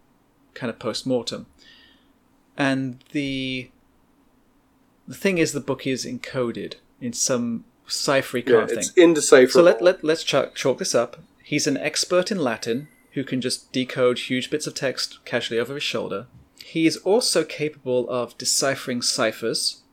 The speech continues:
Speaker 1: um, using
Speaker 2: Well,
Speaker 1: a
Speaker 2: he's a
Speaker 1: combination,
Speaker 2: librarian.
Speaker 1: well,
Speaker 2: Librarians can do, can do all that, right?
Speaker 1: using a combination of linguistics and mathematics.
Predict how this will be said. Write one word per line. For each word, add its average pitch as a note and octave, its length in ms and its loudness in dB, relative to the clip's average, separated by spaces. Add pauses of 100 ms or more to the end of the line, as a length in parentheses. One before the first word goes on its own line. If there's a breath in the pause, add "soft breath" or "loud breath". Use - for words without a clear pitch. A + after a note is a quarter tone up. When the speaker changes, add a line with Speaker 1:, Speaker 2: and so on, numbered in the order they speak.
(1300)
Speaker 1:
um, B2+ 360 -2
using D3+ 280 10
Speaker 2:
Well, D#3 100 12
Speaker 1:
a - 40 6
Speaker 2:
he's D#3+ 100 4
a - 20 -4
Speaker 1:
combination, F3 460 10
Speaker 2:
librarian. C3+ 640 12
Speaker 1:
well, A#2+ 80 12
Speaker 2:
Librarians D#3 640 10
can B2+ 180 8
do, C#3 380 10
can C3 240 6
do C#3+ 160 8
all A#2+ 140 12
that, G#2 160 8
right? A#2 460 8
Speaker 1:
using D#3 260 0
a D#3 60 4
combination D3+ 440 2
of C3+ 80 -2
linguistics D3 500 0
and C#3 100 -6
mathematics. D#3+ 800 -4